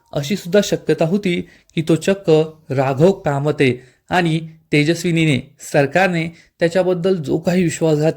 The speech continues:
केलाय, त्यानंतर तोच सरकारचा बदला घेण्यासाठी हे सगळं घडून आणतोय. पण ते तर पुढे दि-, कळेल आपल्याला. आत्ता प-, आपल्याला हेच माहिती आहे की कान्हा हा सरकारपेक्षा जास्त श्रीमंत आहे,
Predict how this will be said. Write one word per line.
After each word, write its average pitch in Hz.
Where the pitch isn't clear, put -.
केलाय, 151
त्यानंतर 156
तोच 202
सरकारचा 170
बदला 160
घेण्यासाठी 180
हे 196
सगळं 196
घडून 143
आणतोय. 139
पण 202
ते -
तर 208
पुढे 190
दि-, 170
कळेल 151
आपल्याला. 139
आत्ता 147
प-, 170
आपल्याला 170
हेच 175
माहिती 175
आहे 175
की 170
कान्हा 170
हा 180
सरकारपेक्षा 175
जास्त 143
श्रीमंत 175
आहे, 170